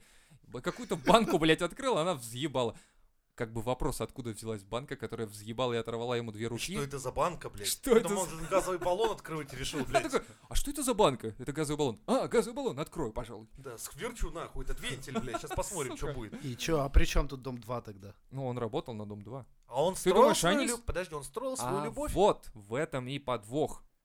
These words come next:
Speaker 1: Он не строил любовь и получил вот такое наказание, видимо.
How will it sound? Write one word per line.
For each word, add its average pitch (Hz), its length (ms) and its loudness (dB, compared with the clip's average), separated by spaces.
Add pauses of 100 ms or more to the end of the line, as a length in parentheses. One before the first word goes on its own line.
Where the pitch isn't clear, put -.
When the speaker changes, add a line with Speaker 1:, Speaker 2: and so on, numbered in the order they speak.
(160)
Speaker 1:
Он 156 360 -2
не 143 120 -6
строил 185 520 2
любовь 117 340 -4
и 123 60 -12
получил 123 460 -8
вот 117 140 -8
такое 127 240 -12
наказание, 107 520 -12
видимо. - 340 -20